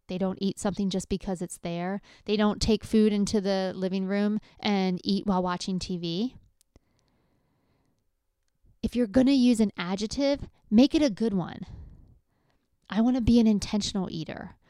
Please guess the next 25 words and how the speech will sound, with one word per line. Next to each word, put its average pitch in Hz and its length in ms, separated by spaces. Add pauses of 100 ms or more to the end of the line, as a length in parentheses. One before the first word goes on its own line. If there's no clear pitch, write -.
(240)
I 202 80
wanna 233 200
be 226 160
a 214 40
mindful 196 600
eater." 160 380 (160)
Say 269 280
that 262 320
over 196 340
and 185 100
over 175 280
and 170 100
over 170 240
again, - 480 (500)
because 220 280
then 240 200
your 254 140
brain 247 360
will 208 140
look 214 220
for 214 180
ways 202 340
to 202 120
support 226 540
that. 156 320